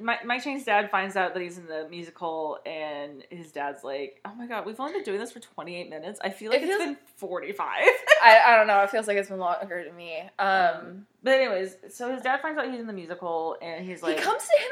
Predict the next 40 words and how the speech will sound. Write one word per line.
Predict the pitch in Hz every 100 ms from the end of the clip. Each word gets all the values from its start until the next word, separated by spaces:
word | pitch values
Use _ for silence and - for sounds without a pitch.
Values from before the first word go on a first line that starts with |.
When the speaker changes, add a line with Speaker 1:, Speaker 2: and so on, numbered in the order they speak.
| -
Speaker 2:
at | 294 330
school. | - - - 277 208
Speaker 1:
in | 156
the | 571
middle | 554 587 640 622
of |
the | 539 -
school | - 381
Speaker 2:
In | 440
Speaker 1:
day. |
Speaker 2:
the | 508 330
middle | 320 523
of | 719
the | 659 -
day, | 359 370 453
there | 330 370
are |
people | 427 403 403 -
trying | 539 523
to | 453
go | 330
to | 339
class. | - 285 208 185 240 - - - _ _ _
Speaker 1:
That's | - - -
hella | 262 440 233
rude. | 226 277
Speaker 2:
<laughs> | - 190
Look | - - -
at | - -
Jerry | - - 381 381 - -
Seinfeld's | 254 262 - 277 359 - _ _
eyes. | 170 196 175
Speaker 1:
<laughs> | - 302 - 254 320 381 - - 932
I | 415 - -
was | -
looking | 381 370
at | 247
his | 226 - -
teeth. | 196 214 175
<laughs> | -